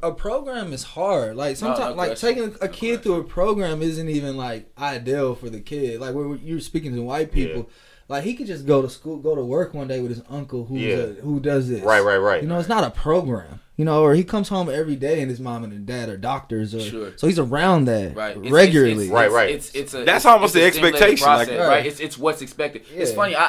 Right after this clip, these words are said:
Speaker 2: I, I re-, um, I was watching a, a,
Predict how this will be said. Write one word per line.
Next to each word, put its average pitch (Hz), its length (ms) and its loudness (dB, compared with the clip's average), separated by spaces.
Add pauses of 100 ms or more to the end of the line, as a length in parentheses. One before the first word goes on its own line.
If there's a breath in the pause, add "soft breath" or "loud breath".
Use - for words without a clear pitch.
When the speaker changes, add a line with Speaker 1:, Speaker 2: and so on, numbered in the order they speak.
Speaker 2:
I, 165 240 2
I 151 140 0
re-, 147 180 -6
um, 120 380 -2 (420)
I 131 80 0
was 143 100 0
watching 131 360 -2
a, - 20 -4
a, 110 300 -4